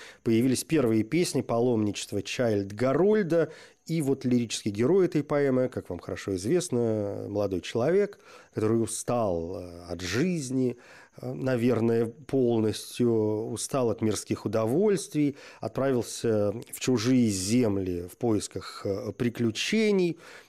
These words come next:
М, конечно, там описывается его образ жизни, и, м, некоторые особы усмотрели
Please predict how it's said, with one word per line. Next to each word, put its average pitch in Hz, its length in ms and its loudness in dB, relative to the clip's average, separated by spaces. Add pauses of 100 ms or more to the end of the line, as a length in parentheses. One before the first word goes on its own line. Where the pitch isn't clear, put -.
М, 156 480 -10
конечно, 139 400 0
там 117 140 0
описывается 110 880 0 (300)
его 120 360 0
образ 120 420 2
жизни, 131 680 2
и, 110 640 -2
м, 117 300 -8
некоторые 117 600 0 (240)
особы 110 800 0 (400)
усмотрели 123 920 0